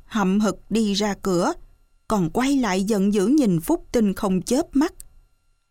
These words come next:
Phúc Tinh nói: "Cái đồ bị thịt ngốc nghếch, ta có làm gì nhà ngươi đâu mà nhà ngươi giận ta?"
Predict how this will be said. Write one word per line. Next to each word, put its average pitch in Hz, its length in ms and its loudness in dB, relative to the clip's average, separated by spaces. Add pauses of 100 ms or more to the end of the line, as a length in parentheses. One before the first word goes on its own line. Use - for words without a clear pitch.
Phúc - 300 -2
Tinh 190 280 2
nói: 214 300 -2 (1200)
"Cái 196 140 -2
đồ 156 240 -2
bị 196 320 2
thịt 220 260 -4
ngốc 262 320 0
nghếch, 285 240 0 (480)
ta 233 160 0
có 277 140 0
làm 202 300 0
gì 208 160 0
nhà 208 220 0
ngươi 277 380 2
đâu 269 260 2 (240)
mà 214 140 0
nhà 233 160 0
ngươi 277 180 2
giận 233 300 0
ta?" 294 240 2